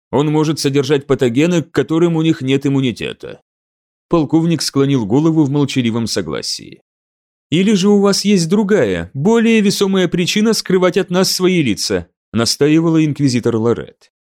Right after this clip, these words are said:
«Возможно, вы боитесь, что мы не одобрим их?» Она подняла руку, чтобы заставить генерала замолчать,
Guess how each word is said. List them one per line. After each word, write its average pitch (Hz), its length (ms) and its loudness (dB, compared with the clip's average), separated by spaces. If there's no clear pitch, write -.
«Возможно, 165 540 0
вы 190 100 2
боитесь, 160 500 -2
что - 220 -2
мы 190 120 0
не 196 100 2
одобрим 196 540 0
их?» - 260 -12
Она 147 240 0
подняла 156 420 0
руку, 98 380 -4
чтобы 139 300 -2
заставить 156 420 0
генерала 139 460 0
замолчать, 107 640 -2